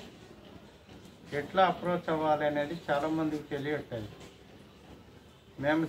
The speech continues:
చాలా సెక్యూరిటీ, ఆ, అరేంజ్‌మెంట్స్‌లో మాత్రమే సహాయం చేస్తాం. మీరు మాకు డైరెక్ట్గా WhatsApp-లో పెట్టేస్తే మేము యాక్సెప్ట్ చేయము.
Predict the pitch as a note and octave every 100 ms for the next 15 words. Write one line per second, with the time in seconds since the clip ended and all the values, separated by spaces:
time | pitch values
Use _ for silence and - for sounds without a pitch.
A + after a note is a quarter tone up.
0 | - D#3+ E3+ F#3+ F3 D#3 - F#3+ F3+ F3
1 | F3 E3 D#3 C#3+ C3+ - - - - -
2 | - - - - - - C3 C3+ C3+ C#3
3 | D3 F3 F3 E3 D#3+ D3+ - E3+ G3+ F#3
4 | - D3 D3+ D3+ D3 D#3+ F3+ A#3 - -
5 | - - C#3 E3 E3+ D#3+ C3+ - - A2
6 | - - - - - - - - - -
7 | D3 E3 E3 E3 D#3+ D#3 D#3 E3+ F#3 F3+
8 | F3+ E3+ D#3 D#3 F3 E3 E3 D3+ D3 D#3
9 | C#3 - F3 D#3+ C#3+ C#3 C#3+ C#3+ - -
10 | - C3 C3+ A#2